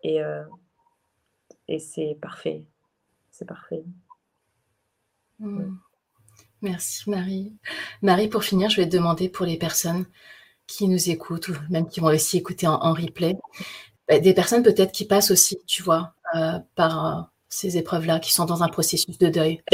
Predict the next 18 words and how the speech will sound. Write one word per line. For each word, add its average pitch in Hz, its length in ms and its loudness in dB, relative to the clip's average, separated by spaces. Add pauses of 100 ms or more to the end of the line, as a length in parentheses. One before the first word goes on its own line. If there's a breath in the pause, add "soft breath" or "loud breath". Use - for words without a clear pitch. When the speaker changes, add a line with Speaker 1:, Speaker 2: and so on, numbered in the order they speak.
Speaker 2:
peut-être, 165 300 0 (720 loud breath)
euh, - 40 -6
suite - 200 0
à 160 60 10
la 160 60 8
perte 175 180 6
d'un 165 160 8
enfant, 196 220 4
mais 190 120 8
peut-être 180 360 4
même 175 180 6
un, 165 200 2
un 170 120 4
deuil, 170 260 6
tu - 160 -8
vois, 156 220 -4
suite - 180 -14
à 160 100 -4